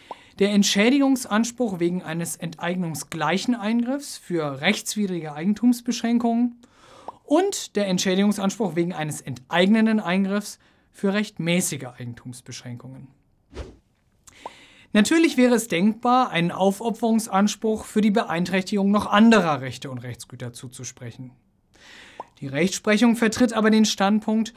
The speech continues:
dass der Gesetzgeber selbst solche Ansprüche normieren müsste, gerade auch wegen der potenziell ausufernden Folgen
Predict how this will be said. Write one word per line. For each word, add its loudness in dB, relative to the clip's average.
dass -2
der 2
Gesetzgeber 2
selbst 6
solche -4
Ansprüche -8
normieren -4
müsste, -4
gerade -4
auch -4
wegen -2
der -2
potenziell -10
ausufernden -2
Folgen -2